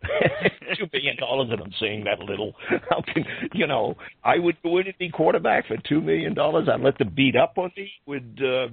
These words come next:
you know, I'd probably never complete a pass. But for that, you can hit me. You can let the defensive line come in. I can make it through probably two games before I'd be on the, uh, no, wouldn't even make it that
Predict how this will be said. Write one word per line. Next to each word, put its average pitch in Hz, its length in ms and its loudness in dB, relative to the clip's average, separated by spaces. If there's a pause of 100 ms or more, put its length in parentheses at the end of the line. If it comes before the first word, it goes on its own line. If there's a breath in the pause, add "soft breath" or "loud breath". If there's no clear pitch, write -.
you 175 100 -2
know, 131 120 -2
I'd 127 160 0
probably 147 280 0
never 117 300 -4
complete 117 360 -4
a 98 40 -6
pass. 160 520 2 (920)
But 110 260 0 (100)
for 123 80 0
that, 160 340 6
you 135 140 -4
can 104 200 -6
hit 127 320 0
me. 156 100 -4
You 180 260 -8
can 110 180 -8
let 139 200 -2
the 117 80 -2
defensive 143 640 -4 (120)
line 156 220 -16 (100)
come 131 120 -8
in. 143 200 2
I 170 80 0
can 139 160 4
make 147 180 4
it 127 160 0
through 123 280 0 (380 soft breath)
probably - 320 0 (120)
two 160 100 4
games 131 500 4
before 101 360 2
I'd 104 140 2 (140)
be 110 80 -14
on 107 140 -4 (300)
the, 95 60 -12
uh, - 20 -16 (420)
no, 113 440 4 (180)
wouldn't 135 180 0
even 117 160 -2
make 117 200 2
it 98 100 -2
that 92 180 0